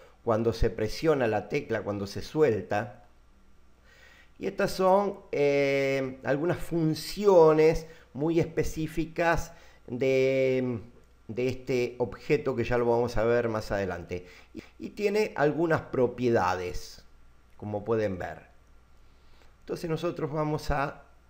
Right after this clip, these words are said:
utilizar aquí después que se recibe una fecha. O sea, cuando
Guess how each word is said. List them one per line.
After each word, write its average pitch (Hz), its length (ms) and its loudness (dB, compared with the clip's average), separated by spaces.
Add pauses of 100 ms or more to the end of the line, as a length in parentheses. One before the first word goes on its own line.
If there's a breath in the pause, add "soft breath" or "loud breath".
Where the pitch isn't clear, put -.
(500 soft breath)
utilizar 165 540 -4
aquí 170 420 -6 (1080)
después 175 400 -6
que 185 100 -6
se 160 120 -2
recibe 143 320 -4
una 135 140 0
fecha. - 280 -6
O - 20 -2
sea, 139 180 -4
cuando 196 540 -4